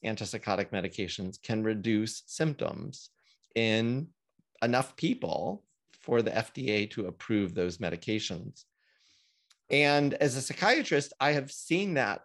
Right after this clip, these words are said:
with my own eyes. I've seen the medications reduce psychotic symptoms or manic symptoms. I've seen it. I know it happens. So I'm not here to challenge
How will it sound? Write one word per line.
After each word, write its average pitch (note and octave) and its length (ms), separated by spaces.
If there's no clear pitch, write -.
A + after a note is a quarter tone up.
with C3 180
my C3 160
own C3 140
eyes. - 460
I've A#2+ 200
seen A#2+ 720
the C3+ 60
medications C3+ 800
reduce A#2+ 760
psychotic - 540
symptoms - 720
or A#2+ 280
manic C3+ 500
symptoms. - 720
I've A#2 140
seen D#3 380
it. - 240
I B2 120
know B2+ 260
it B2+ 100
happens. G#2 720
So - 300
I'm B3 240
not D#4 220
here D#3+ 220
to B2+ 120
challenge C3 1080